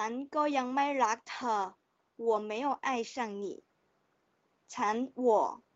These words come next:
ยังไม่ 还没有 รักเธอ 我还没有爱上你 เจ็บที่รู้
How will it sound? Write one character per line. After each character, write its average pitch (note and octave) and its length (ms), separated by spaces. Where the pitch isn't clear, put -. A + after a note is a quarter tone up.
ยั B3+ 160
ง - 20
ไ B3+ 60
ม่ - 20
还 G#3 220
没 C4+ 260
有 B3 300
รั A3+ 100
ก - 120
เ - 40
ธ - 40
อ F#3 220
我 A3+ 100
还 A3+ 120
没 B3 100
有 B3 60
爱 B3 240
上 A3 340
你 G3+ 200
เ - 40
จ็ B3+ 40
บ - 20
ที่ - 40
รู้ - 0